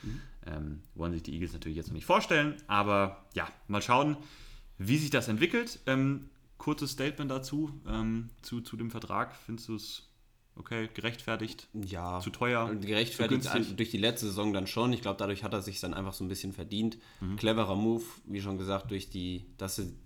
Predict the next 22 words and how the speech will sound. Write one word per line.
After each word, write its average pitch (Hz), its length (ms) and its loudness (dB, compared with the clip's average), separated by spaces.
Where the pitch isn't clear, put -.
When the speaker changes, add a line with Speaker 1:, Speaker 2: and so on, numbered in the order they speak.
Speaker 1:
die 101 100 4
ersten 120 340 2
sind 110 220 2
von 101 140 0
dieser 98 200 0
Gruppe, 117 380 0
die 101 140 -2
dann 98 120 0
noch 98 140 -2
folgt 135 440 0
jetzt - 380 -4
an, 107 360 -4
an 104 280 -4
Vertragsverlängerung. 98 760 -4
Ich 90 100 -4
halt 95 240 -8
glaube, 98 220 -2
vom 92 240 -4
Zeitpunkt 113 480 -2
her 104 160 0
halt 101 180 -4
dann 98 200 -2